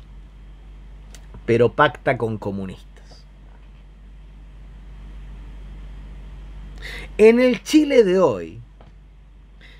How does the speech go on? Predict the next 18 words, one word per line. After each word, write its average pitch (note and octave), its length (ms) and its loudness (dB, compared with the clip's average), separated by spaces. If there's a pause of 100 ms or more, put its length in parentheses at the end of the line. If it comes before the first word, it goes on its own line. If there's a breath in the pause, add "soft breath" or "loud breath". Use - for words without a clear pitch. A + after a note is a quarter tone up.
(160 soft breath)
la G3 280 2
mesa A#3+ 580 2
directiva D#3+ 920 -2
de D#3 140 2
ese G3 280 0
organismo D#3+ 720 2
llamado C3+ 560 2
Convención A#2+ 720 -2
Constituyente, B2 920 -2
impuesto A#2 640 -2
por A2 160 -2
un C#3+ 180 0
acuerdo C3 500 2
de A#2+ 120 4
paz B2+ 320 -4
ilegal, C3 580 2 (360 loud breath)
a D#3 140 4
la, D#3 220 4